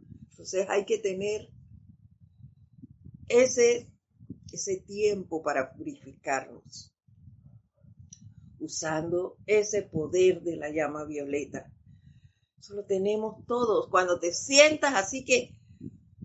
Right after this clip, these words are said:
una chispa, uno se da cuenta cuando, cuando vienen las cosas. Ay, no, no, no, no, no, estoy, que estoy sintiendo hacia mi hermano.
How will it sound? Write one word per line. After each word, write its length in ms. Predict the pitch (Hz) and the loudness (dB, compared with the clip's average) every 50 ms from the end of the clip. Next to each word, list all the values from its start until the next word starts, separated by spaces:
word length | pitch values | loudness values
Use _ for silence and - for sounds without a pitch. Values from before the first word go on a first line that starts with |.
| - - | -14 -8
una 260 | 226 240 254 247 - | -6 -4 -4 -4 -6
chispa, 340 | - - 269 277 277 - 196 | -8 -6 -6 -6 -4 -2 0
uno 240 | 202 214 233 247 247 | 0 0 0 0 -2
se 220 | 247 - 220 202 | 0 2 2 2
da 320 | 190 233 254 294 302 - - | 2 2 0 0 0 -4 -4
cuenta 640 | - 220 233 247 262 254 220 196 - - 160 - | 2 4 6 8 8 6 4 2 -6 -8 -8 -6
cuando, 480 | 151 147 147 147 143 139 135 - - - - - - - - - - - - - - - - | -6 -8 -6 -4 -4 -4 -4 -4 -6 -12 -20 -20 -20 -20 -20 -18 -12 -10 -10 -10 -12 -14 -14
cuando 280 | - 156 170 175 165 165 | -10 -8 -6 -2 -2 2
vienen 300 | 156 175 185 185 185 180 | 4 4 4 4 4 0
las 180 | 170 - - - | -4 -6 -6 -6
cosas. 360 | - 160 147 - - - - - | -4 -4 -4 -6 -8 -16 -10 -6
Ay, 420 | 180 190 202 202 196 185 175 190 - | -4 -4 -2 -2 -4 -6 -8 -10 -6
no, 260 | - 165 170 160 156 | -4 -4 -4 -4 -6
no, 160 | - 185 180 | -8 -6 -4
no, 140 | 160 156 156 | -4 -4 -4
no, 140 | 151 147 143 | -4 -4 -6
no, 100 | 123 127 | -8 -10
estoy, 240 | - - - 156 175 - - - - | -10 -10 -8 -8 -6 -6 -6 -4 -2
que 80 | 202 190 | -2 0
estoy 220 | 196 - 208 208 | 2 4 4 4
sintiendo 760 | 202 - - 226 202 185 180 - - 233 233 247 247 247 247 247 - - | 4 2 -2 -2 -2 -4 -6 -4 4 8 8 8 8 8 6 4 4 6
hacia 640 | 165 165 151 147 - - - - - - 160 160 156 | 6 6 6 4 2 -6 -14 -14 -10 -6 -4 -2 -2
mi 220 | 160 160 160 160 151 | -2 -2 -2 -2 -2
hermano. 580 | 147 147 147 160 160 160 151 147 147 - - | -2 -2 0 2 2 4 2 2 -2 -8 -14